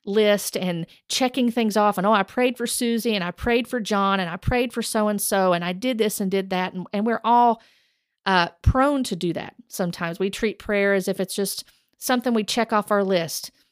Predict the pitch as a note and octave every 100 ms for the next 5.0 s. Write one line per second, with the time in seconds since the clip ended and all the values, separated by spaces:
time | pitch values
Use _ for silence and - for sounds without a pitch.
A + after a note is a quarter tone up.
0 | _ _ _ - G#3+ G#3 - _ - A#3+
1 | - G3+ F#3+ A#3+ F#3 - - _ _ _
2 | _ G#3+ G3+ - G#3+ A3 A3+ G#3 G3+ G#3
3 | F3 - _ F#3 F#3+ G3+ F#3 - G3+ G3
4 | F#3+ F3 G3 G#3 F3 G3 F3+ E3+ E3+